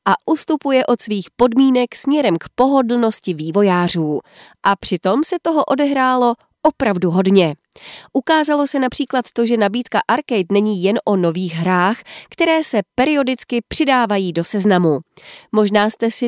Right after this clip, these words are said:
toho nevšimli, ale za poslední rok službu opustilo nejméně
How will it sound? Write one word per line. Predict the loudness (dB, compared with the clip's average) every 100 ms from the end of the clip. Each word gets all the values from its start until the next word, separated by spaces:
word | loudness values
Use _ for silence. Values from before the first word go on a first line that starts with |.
| -2
toho | -2 0 0
nevšimli, | 0 0 -2 0 2 0 -2
ale | -2 0 -2
za | -2
poslední | -4 -2 -2 0 0
rok | 0 -2 -4
službu | -4 -2 -2 -2
opustilo | -2 -2 -2 -2 0 2
nejméně | 2 0 0 0 0 0